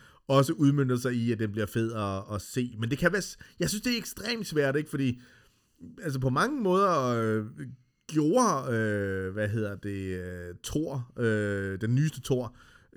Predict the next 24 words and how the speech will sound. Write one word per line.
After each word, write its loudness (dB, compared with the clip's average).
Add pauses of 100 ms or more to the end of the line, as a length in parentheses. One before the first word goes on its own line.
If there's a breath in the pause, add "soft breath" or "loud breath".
gjorde 6
det, 2
som -4
jeg 2
havde 2
håbet 8
oven 4
på 0
Ragnarok, -2
ikke? -6
Øh, -2
den 0
poppede 0
den -6
bare -2
alle -4
de -14
der -2
ting -4
ind -4
i -10
den -8
forkerte -6
historie, 0